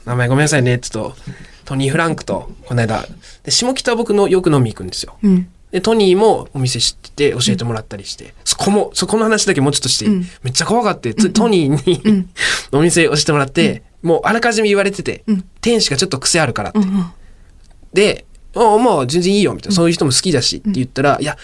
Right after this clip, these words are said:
Speaker 1: ちょっと正直、いや、うっとしいレベルかもしれん」みたいな。
Speaker 2: うん。
Speaker 1: 「それでもいい？」みたいな。
Speaker 2: うん。
Speaker 1: 「もう全部言っとくわ」みたいな。
Speaker 2: うん。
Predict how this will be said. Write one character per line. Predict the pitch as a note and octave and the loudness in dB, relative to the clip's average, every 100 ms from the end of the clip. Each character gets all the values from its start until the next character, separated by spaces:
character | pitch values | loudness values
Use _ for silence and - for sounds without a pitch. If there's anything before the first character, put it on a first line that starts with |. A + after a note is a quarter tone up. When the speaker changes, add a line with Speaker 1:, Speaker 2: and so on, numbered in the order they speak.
| - | -12
Speaker 1:
ち | - | -4
ょ | C4+ | -4
っ | C4 - | -4 -4
と | A#3 D#3 G#2 - | -2 -2 -4 -4
正 | F#3+ | -2
直、 | F#3+ F3+ G3+ D3+ - | 0 -2 -4 -4 -8
い | - | -4
や、 | D#3+ D#3 - _ | -4 -4 -10 _
う | - | -12
っ | |
と | - G#3 | -4 -2
し | G#3 | 0
い | |
レ | G3 | 0
ベ | F#3+ | 0
ル | E3+ | -2
か | - | 0
も | A3+ | 0
し | - | -2
れ | - | -4
ん」 | - | -14
み | |
た | - | -10
い | G3 | 0
な。 | |
Speaker 2:
う | G3 | 4
ん。 | G#3 G#3+ G3+ - | 6 4 2 -2
Speaker 1:
「そ | - C4+ | 0 2
れ | |
で | D4+ | 4
も | F#3 | 4
い | F3 A3+ | 4 4
い？」 | |
み | G3+ | 2
た | - | -2
い | - | -2
な。 | G#3 | -2
Speaker 2:
う | |
ん。 | F#3 - | -2 -2
Speaker 1:
「も | E3 | 0
う | D3 | 4
全 | F3 | 4
部 | D3+ | 4
言 | C#3 | 2
っ | |
と | C3 - | 0 0
く | |
わ」 | B2 - | -2 2
み | |
た | G3+ | 0
い | |
な。 | |
Speaker 2:
う | |
ん。 | E3+ | 0